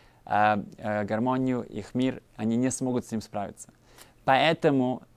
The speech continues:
нужно было подождать, чтобы всех их молитвы, которые они, э, э, говорили Творцу, до того, как, эм, до того, как, эм,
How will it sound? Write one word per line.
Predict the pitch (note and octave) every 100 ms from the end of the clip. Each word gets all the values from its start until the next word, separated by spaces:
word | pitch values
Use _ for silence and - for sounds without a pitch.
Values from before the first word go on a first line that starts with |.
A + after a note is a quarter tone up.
| _ -
нужно | A#2+ B2
было | B2 B2+
подождать, | A#2 B2 A#2 A#2 G#2 A2+ C#3+ B2+ -
чтобы | - A2+ G#2+
всех | - - F3 F3+
их | -
молитвы, | C3+ B2+ D3 - A2+ G#2
которые | - - A#2 A2+
они, | G#2+ A#2 C3+ - _ -
э, | G#2+ G#2 -
э, | A2+ A2+
говорили | G#2+ A2+ B2+
Творцу, | - A2+ G#2 - A2 - _ _ _ -
до | G#2 E3
того, | E3 C#3+ B2 B2+ A#2 - - _ _ _ _ _ _ _ _ _ - -
как, | A#2+ A2 -
эм, | A2+ G#2+ G#2+ G#2 - _ _ _ _ _ -
до | B2
того, | C#3 C#3 C3+
как, | C3+ A#2+ -
эм, | A2+ A#2 A2+ F#2